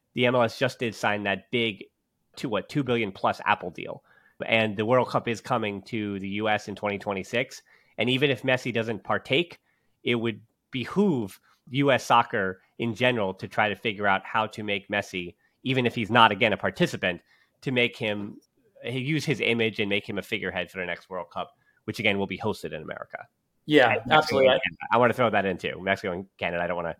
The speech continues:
Speaker 1: I don't wanna shortchange them. But
Speaker 2: Yeah. Um, no, I agree with all that. I, I do think there's a decent chance that Busquets ends up in Miami this summer. I don't think, you know, by the way, that we keep, X-, Xavi keeps mentioning, or, or their, their, the club keeps mentioning the possibility of re-signing Busquets.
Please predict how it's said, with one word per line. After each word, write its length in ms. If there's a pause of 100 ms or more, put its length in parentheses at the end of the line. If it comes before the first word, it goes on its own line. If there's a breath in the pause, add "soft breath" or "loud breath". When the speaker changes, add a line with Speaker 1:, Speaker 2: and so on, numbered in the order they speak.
(160 loud breath)
Speaker 1:
I 100
don't 120
wanna 100
shortchange 480
them. 260 (240)
But 140
Speaker 2:
Yeah. 220 (400 soft breath)
Um, 260
no, 100
I 80
agree 160
with 140
all 200
that. 300 (300)
I, 60 (120)
I 100
do 180
think 300
there's 180
a 40
decent 380
chance 220
that 160
Busquets 360
ends 140
up 140
in 80
Miami 320
this 180
summer. 360 (360)
I 80
don't 280
think, 220
you 60
know, 100
by 160
the 80
way, 220
that 200 (220)
we 140
keep, 440
X-, 280
Xavi 240
keeps 240
mentioning, 480
or, 180
or 380
their, 240 (120)
their, 340 (480)
the 80
club 280
keeps 160
mentioning 240
the 40
possibility 480
of 80
re-signing 540
Busquets. 440